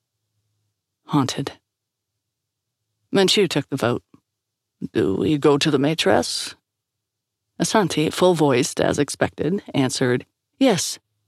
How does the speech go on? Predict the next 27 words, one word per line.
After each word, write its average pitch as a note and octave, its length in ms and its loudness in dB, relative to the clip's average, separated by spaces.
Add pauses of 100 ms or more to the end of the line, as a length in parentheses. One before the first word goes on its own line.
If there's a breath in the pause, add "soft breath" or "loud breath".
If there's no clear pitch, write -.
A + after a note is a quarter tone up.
(640)
Francis, - 540 -2 (200)
"Of F3+ 180 -4
course." - 580 0 (720)
Grace, E3+ 480 0
a - 120 0
nod. D#3 420 -2 (1040)
Liam F3+ 480 2
grimaced, D#3 600 0
stood, G#3+ 520 2 (160)
ran E3 240 2
a E3 40 4
hand F#3 260 2
through F#3 140 2
the D#3+ 80 -4
stubble G3 400 0
of F3+ 60 0
his E3 140 -2
hair, D#3 480 0
flared A#3+ 460 2
his F#3 240 0
lats D#3+ 480 2
and C#3+ 180 0
tensed - 300 -4
his - 160 -2
arms D#3+ 300 0
and E3+ 100 0
did C#4+ 140 0